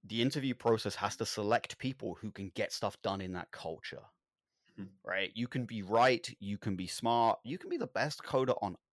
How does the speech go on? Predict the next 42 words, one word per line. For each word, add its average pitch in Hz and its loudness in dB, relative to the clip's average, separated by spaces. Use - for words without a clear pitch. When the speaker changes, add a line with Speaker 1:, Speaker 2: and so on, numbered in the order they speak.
Speaker 1:
earth. 104 2
I, 123 2
uh, - -10
unless 139 4
I 185 4
have 170 2
a 147 -2
completely 127 -4
solo 123 2
problem, 139 -2
like, 139 4
if 123 6
I 156 8
can 165 2
pack - 2
you 123 -2
off 135 4
to 117 4
a, 101 6
a 117 6
ranch 113 6
somewhere 131 6
in 101 2
Northern 123 4
Oregon 135 6
and 113 -2
you 123 0
can 113 -2
sit - -2
there 139 6
and, 107 0
and 104 -2
work 110 8
on 147 6
an 123 4
algorithm 131 4
with 110 0
no 120 6
help 147 6
from 117 -2
anybody 123 2
else, 151 2